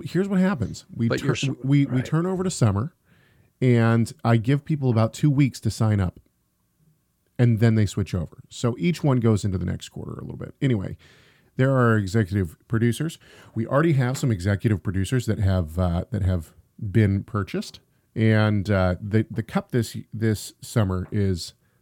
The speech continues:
Speaker 1: fantastic. I, I have to say it's fantastic. It is the M M symbol with a face mask over it, because of course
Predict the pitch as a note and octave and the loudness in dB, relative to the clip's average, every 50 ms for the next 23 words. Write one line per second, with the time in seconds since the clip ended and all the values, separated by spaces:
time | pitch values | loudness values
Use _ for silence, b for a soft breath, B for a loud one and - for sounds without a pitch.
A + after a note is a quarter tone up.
0 | _ _ _ _ - A#2+ A2 F#2+ - F#2 E2 F2 F2+ - - - - _ _ _ | _ _ _ _ -2 -2 0 0 0 -2 -2 -2 -6 -8 -14 -20 -20 _ _ _
1 | _ _ _ _ _ _ _ _ _ _ _ _ _ _ _ _ _ _ _ _ | _ _ _ _ _ _ _ _ _ _ _ _ _ _ _ _ _ _ _ _
2 | - _ _ - G2+ G2+ G2+ G#2 - A2 G2 - C3 B2+ - - G#2 - - G2 | -20 _ _ -4 -2 0 0 0 0 -2 0 2 2 2 2 0 -2 -2 0 0
3 | F#2 - - F2+ E2+ E2 - D#2+ D#2 E2 - - - - _ _ - A2+ G#2+ - | 0 0 -2 -4 -4 -4 -4 -6 -8 -8 -10 -14 -18 -18 _ _ -4 -2 0 2
4 | A2 G#2 G2+ F2 F2 G2+ G2 - - B2 C3 C3+ B2 G#2+ G2 F2+ F#2 G#2 A#2+ - | 2 2 2 0 0 -2 -2 0 2 2 2 2 2 0 0 0 0 -2 -4 -6
5 | _ _ _ _ _ _ _ _ _ _ _ _ _ - - - G2 F2 D#2+ F2+ | _ _ _ _ _ _ _ _ _ _ _ _ _ -8 -2 0 0 2 2 -2
6 | F#2+ F#2+ - _ - G2+ G2+ G2+ F#2+ - - _ - G2+ F#2 F#2 F2 - - A#2 | -2 -4 -6 _ -6 -2 0 0 0 -2 -6 _ -4 -2 -2 -2 -2 -2 0 2
7 | A2+ A2 - G#2+ G2+ F#2+ F#2 - - G2 F#2 E2+ D2+ - - _ _ _ _ _ | 2 2 0 -2 -4 -4 -4 -4 -2 -2 -2 -2 -2 -8 -16 _ _ _ _ _
8 | - A2 - A#2 G#2 G2 - - - A2 - - D3+ C#3+ C#3 C3 - - | -8 -4 0 2 0 0 0 -2 -8 -10 -6 -2 0 0 0 0 -4 -8